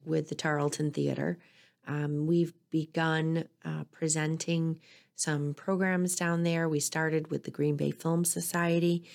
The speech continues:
which started last month. And in about a month, maybe less than a month,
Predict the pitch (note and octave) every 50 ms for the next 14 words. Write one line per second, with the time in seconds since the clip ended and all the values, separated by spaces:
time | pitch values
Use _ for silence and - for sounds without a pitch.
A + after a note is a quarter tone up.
0 | - - - - _ - - D#3+ - - - D#3 D3+ D3 D3+ D3 D3 C#3+ D3+ D3+
1 | C#3+ - - - C#3 D3 A3 C4+ - - _ _ - - - - _ _ _ -
2 | D#3+ D#3 D#3 D#3 D#3 D#3 D#3 D3+ D3+ D3 D3 D3 D3+ D3+ D3+ D3 - - _ -
3 | E3+ F3 F3 F3 F3 F3 F3 F3 F3 F3 F3 F3 F3 F3 F3 E3+ F3 F3 F3+ -
4 | - F#3 F3+ G3+ A3+ A#3+ - - G#3 G3 F#3+ - - - - - F#3 F#3 F#3+ F#3+
5 | G3+ G3 F#3+ F#3+ F#3+ F#3 - - F3+ F3 E3+ D#3+ C#3 - - -